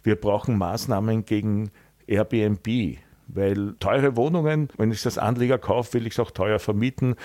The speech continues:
Mit Airbnb kann ich ein Vielfaches eines Mietertrages erzielen. Da braucht's Maßnahmen. Steht auch alles im Regierungsprogramm, ist alles nicht umgesetzt.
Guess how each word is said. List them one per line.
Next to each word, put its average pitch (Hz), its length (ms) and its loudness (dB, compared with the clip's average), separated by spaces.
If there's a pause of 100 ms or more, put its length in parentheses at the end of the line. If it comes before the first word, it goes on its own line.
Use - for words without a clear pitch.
(140)
Mit - 160 0
Airbnb 104 640 0
kann 104 160 0
ich 95 140 -2
ein 98 80 0
Vielfaches 110 720 -4
eines 101 240 -4
Mietertrages 92 920 -4 (360)
erzielen. 92 680 0 (260)
Da 98 120 0
braucht's - 320 -2
Maßnahmen. 87 500 -2
Steht 92 220 -4
auch 107 200 2
alles 117 200 2
im 117 100 2
Regierungsprogramm, 104 920 -2
ist 117 300 -8
alles 117 340 2
nicht 107 220 -4
umgesetzt. - 680 -4